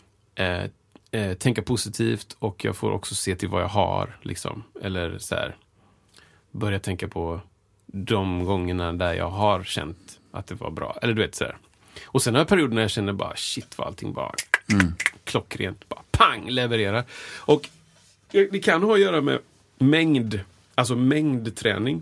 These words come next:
Speaker 1: typ. Nu spelar jag en föreställning där jag, där jag spelar mycket samma låtar. Jag har mycket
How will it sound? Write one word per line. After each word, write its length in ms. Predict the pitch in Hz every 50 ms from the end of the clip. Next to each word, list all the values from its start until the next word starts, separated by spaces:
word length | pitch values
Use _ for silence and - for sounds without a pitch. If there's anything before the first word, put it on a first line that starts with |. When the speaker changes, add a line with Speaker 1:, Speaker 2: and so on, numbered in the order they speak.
| -
Speaker 1:
typ. 140 | - - - - - - - - - - - _ _ _ _ - - - _ _ _ -
Nu 180 | - 156 151
spelar 240 | 127 - - 160 147
jag 40 | 131
en 40 | 123
föreställning 480 | - 147 131 120 - 120 113 110 113 110
där 100 | 110 107
jag, 200 | 104 104 101 - - _ - - - _ _ _ _ _ _ _ _ _ _ _ - -
där 80 | - 120
jag 80 | 120 120
spelar 200 | - 127 113 107
mycket 180 | 107 104 -
samma 340 | - - - 113 104 101 104
låtar. 520 | 107 113 107 101 - - 107 107 117 120 123 - - - - - - - - _
Jag 140 | - - 110
har 80 | 107 110
mycket 600 | 113 110 104 - - 104 101 98 95 95 101